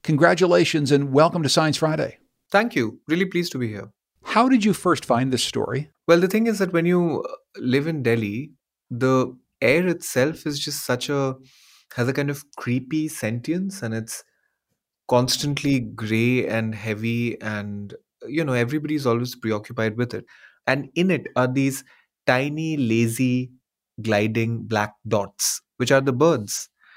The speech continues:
Speaker 2: And the bird that you see most commonly is this, uh, bird of prey or this raptor called the black kite. And this one time when I was sitting,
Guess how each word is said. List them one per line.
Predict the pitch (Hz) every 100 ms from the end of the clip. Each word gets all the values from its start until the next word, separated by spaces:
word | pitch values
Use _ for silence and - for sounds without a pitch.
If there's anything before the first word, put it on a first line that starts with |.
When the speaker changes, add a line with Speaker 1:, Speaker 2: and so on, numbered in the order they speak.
| - _ _ -
Speaker 2:
And | 131 135
the | 139
bird | 131 180 185
that | 180
you | 156
see | - 165
most | 147 147 -
commonly | 123 165 131 101 120
is | 139 120 127 131
this, | 139 139 - - _ -
uh, | 113 113
bird | 113 131 135
of | 135 -
prey | 127 127 101
or | 107
this | 110 113 -
raptor | 110 139 _ 107 107 120
called | - 110 113 117 _ _ -
the | 110
black | 113 117 -
kite. | 135 127 90 - _ _ _ _ -
And | 151 160 160 113
this | 151 156 -
one | 160
time | 180 190
when | 180
I | 165
was | 160
sitting, | - 127 147 143 139